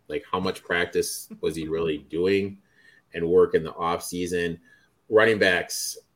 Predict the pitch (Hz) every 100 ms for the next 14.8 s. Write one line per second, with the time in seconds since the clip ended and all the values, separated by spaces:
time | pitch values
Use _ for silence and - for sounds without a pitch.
0 | _ - 95 87 85 82 - - 92 98
1 | 98 95 92 90 87 85 87 85 85 85
2 | - 80 76 82 82 85 80 - - 87
3 | 90 85 82 78 - 87 85 82 87 82
4 | 82 80 82 78 - 80 82 78 78 78
5 | 78 76 76 78 73 78 80 80 - _
6 | _ _ _ _ _ _ _ - 90 87
7 | 95 92 95 95 95 87 - _ _ _
8 | _ - 92 - 92 95 95 90 - 90
9 | 85 87 85 85 85 - - 85 82 78
10 | - 87 87 87 85 85 80 _ _ _
11 | 87 85 85 85 87 - 85 - 87 -
12 | - 87 85 87 - _ _ _ _ _
13 | _ _ _ - 87 87 82 80 - -
14 | - - _ 85 92 87 80